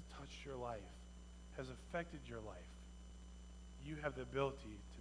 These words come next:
be a witness. Are you doing it? But you can't do it of yourself. You've gotta have the Holy Spirit working in and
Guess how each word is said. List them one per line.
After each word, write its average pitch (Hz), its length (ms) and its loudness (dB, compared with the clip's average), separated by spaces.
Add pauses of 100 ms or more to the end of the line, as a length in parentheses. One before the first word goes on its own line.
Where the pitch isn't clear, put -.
be 110 60 0
a 101 100 -2
witness. - 400 -6 (1400)
Are 107 60 -4
you 110 160 0
doing 110 160 -2
it? - 360 -6 (1000)
But - 120 -4
you - 40 -2 (140)
can't 147 240 8
do 143 140 4
it 135 100 8
of 123 160 4
yourself. 113 400 -4 (480)
You've 113 140 -4
gotta 120 260 4
have 117 140 2
the 113 100 0
Holy 113 200 0
Spirit 113 360 -4
working 107 320 -6
in 104 80 -6
and 98 100 -6